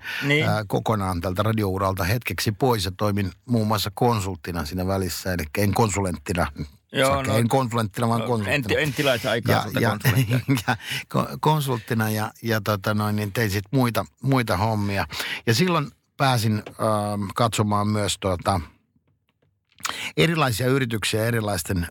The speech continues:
Speaker 2: yritysten tapoja rakentaa omaa työkulttuuriaan. Nyt
Speaker 1: Niin.
Speaker 2: olisi tarkoitus, Sakke, puhua tässä, äh, podcast-jaksossa hyvinvoinnista yrityksessä sekä joukkueessa ja minkälaisia rinnakkaisia asioita
Speaker 1: Oo,
Speaker 2: nämä
Speaker 1: hi-,
Speaker 2: on.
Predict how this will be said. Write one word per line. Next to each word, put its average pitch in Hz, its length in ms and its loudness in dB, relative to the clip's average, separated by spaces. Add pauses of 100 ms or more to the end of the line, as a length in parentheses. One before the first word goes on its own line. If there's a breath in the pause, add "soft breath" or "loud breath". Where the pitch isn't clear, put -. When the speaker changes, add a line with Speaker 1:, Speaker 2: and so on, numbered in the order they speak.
(120)
Speaker 2:
yritysten 98 720 0 (360)
tapoja 101 520 2 (320)
rakentaa 101 540 0
omaa 101 380 2 (420 loud breath)
työkulttuuriaan. 95 1040 0 (500 loud breath)
Nyt 143 100 4
Speaker 1:
Niin. 156 100 2
Speaker 2:
olisi 127 160 2
tarkoitus, 117 380 2
Sakke, 107 300 0
puhua 104 220 2
tässä, 107 420 0
äh, - 460 -6 (200)
podcast-jaksossa 92 920 0
hyvinvoinnista 107 920 2 (340)
yrityksessä 113 560 2
sekä 107 160 2
joukkueessa 107 760 0
ja 107 40 2
minkälaisia 104 520 2
rinnakkaisia 98 720 0
asioita 87 440 0
Speaker 1:
Oo, 147 140 4
Speaker 2:
nämä 110 140 2
Speaker 1:
hi-, 113 120 0
Speaker 2:
on. 101 180 0